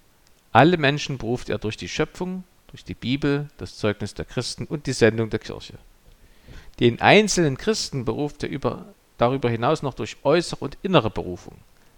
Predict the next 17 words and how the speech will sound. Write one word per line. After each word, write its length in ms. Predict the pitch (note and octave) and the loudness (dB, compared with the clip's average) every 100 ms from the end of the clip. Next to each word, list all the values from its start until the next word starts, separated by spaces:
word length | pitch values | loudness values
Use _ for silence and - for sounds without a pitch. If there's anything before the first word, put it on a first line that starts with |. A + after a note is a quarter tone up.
| - | -6
Beide 320 | - A2 D3 D3 | 4 6 6 4
bestehen 320 | - B2+ A#2+ | -4 -4 -2
aus 140 | F#2+ | -4
mehreren 520 | A#2 C3 D#3+ D3+ C#3+ | -4 -2 0 0 -2
Faktoren, 520 | B2+ G#2+ - C#3 C#3 B2 | -2 -6 -2 -2 -2 -2
die 120 | G#2+ | -4
gegeneinander 640 | - B2+ F2+ A2 A2 - | -2 -4 -4 -4 -2 -2
abgewogen 640 | C#3+ - G2+ G#2 G2 G#2 | -4 -8 -8 -6 -4 -4
werden 220 | F#2 F#2 G#2+ | -4 -4 -6
müssen. 300 | - - - _ _ _ _ _ _ _ _ - | -14 -18 -20 _ _ _ _ _ _ _ _ -14
Zur 160 | - | -4
äußeren 420 | G#2+ C#3 C#3+ D3 | 2 4 4 0
Berufung 320 | C#3 C#3 C3+ B2 | 0 -4 -6 -4
gehören 300 | A2 G2 F#2+ | -4 -4 -6
Bibel, 500 | - B2 C#3+ D#3 E3 _ _ _ _ - | -4 -4 -2 -4 -6 _ _ _ _ -8
die 80 | |
Mitchristen, 680 | F#2+ - - D3 - - E3+ | -6 -6 -6 -6 -6 -10 -10